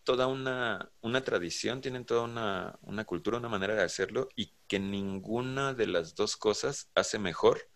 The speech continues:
a una corriente o a la otra por el simple hecho del lugar en donde lo aprendiste.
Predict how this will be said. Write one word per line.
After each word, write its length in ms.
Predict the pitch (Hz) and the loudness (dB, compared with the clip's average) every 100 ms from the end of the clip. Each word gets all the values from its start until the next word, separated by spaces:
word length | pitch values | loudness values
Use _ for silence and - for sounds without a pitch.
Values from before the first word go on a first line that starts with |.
| - - - - - | -20 -20 -20 -20 -4
a 80 | 90 | 0
una 200 | 101 113 | 2 0
corriente 400 | 107 90 95 101 | 0 0 0 4
o 80 | 107 | 6
a 40 | |
la 120 | 87 85 | 6 4
otra 300 | 87 123 135 | 4 2 2
por 180 | 104 | 6
el 100 | 92 | 6
simple 320 | - 107 107 101 | 4 -2 4 4
hecho 180 | 113 | 6
del 100 | 98 | 4
lugar 260 | 85 85 90 | 8 8 8
en 80 | 92 | 4
donde 220 | 85 82 | -4 0
lo 80 | 80 | -2
aprendiste. 720 | 76 85 87 104 - - | -2 -4 -2 -2 -2 -12